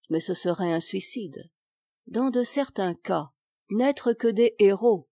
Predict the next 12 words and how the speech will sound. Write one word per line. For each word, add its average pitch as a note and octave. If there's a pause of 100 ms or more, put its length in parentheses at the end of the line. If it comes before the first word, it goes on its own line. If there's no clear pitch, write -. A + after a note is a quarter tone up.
(140)
c'est -
de D#3
l'égoïsme. D#3+ (520)
On C4
a B3
tout B3
de -
suite -
fait, D4 (240)
on F#3
est F#3+
illustre, A3